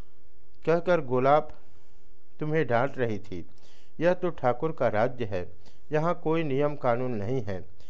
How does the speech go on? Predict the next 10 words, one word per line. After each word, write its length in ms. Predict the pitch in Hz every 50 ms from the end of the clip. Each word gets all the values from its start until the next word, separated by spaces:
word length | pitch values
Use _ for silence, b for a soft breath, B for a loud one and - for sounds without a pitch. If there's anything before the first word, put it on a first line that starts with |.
| b b b b 143
यहाँ 240 | 147 147 170 185
का 160 | 180 175 165 143
द्वार 340 | 120 131 135 147 147 - -
हमेशा 400 | 123 120 127 131 135 135 - 143
सभी 380 | 139 143 - 127 120 131 175 175
के 160 | - - 131
लिए 160 | 117 120 117 107
खुला 260 | 98 - 113 123 139
हुआ 280 | 139 131 107 101 95
है, 220 | 87 95 92 85